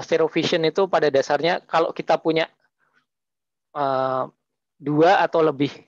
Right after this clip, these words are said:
kamera ya, dan kita tahu, eh, transformasi antar kamera itu, kita bisa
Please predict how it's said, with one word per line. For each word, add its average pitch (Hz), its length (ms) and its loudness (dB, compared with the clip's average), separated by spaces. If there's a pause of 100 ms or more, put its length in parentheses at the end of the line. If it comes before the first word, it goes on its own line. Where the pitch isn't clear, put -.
(180)
kamera 147 480 2
ya, 113 160 -2
dan 135 160 0
kita 147 320 -2
tahu, 139 480 0 (400)
eh, 117 320 -4 (1700)
transformasi 151 640 -2
antar 139 320 0
kamera 143 400 0
itu, 139 240 -4
kita 165 240 -2
bisa 165 400 -2